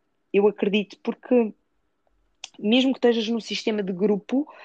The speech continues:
eh, para um comportamento específico como um padrão alimentar, faz todo o sentido, numa ótica muito holística,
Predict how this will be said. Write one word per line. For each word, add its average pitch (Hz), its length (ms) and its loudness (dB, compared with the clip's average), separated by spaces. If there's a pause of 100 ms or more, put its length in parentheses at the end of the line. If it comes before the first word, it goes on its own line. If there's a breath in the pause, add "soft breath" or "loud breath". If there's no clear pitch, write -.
(240 loud breath)
eh, 196 220 6
para 247 280 0
um 247 80 -6
comportamento 220 560 -4
específico - 840 -12
como 202 320 -8 (380 soft breath)
um 202 140 -8
padrão 214 380 2
alimentar, 196 640 -2 (220)
faz - 220 -14
todo 214 200 -6
o 208 40 -8
sentido, 208 400 -8
numa 220 220 0
ótica 220 280 -4 (340 soft breath)
muito 254 640 0
holística, 220 760 -2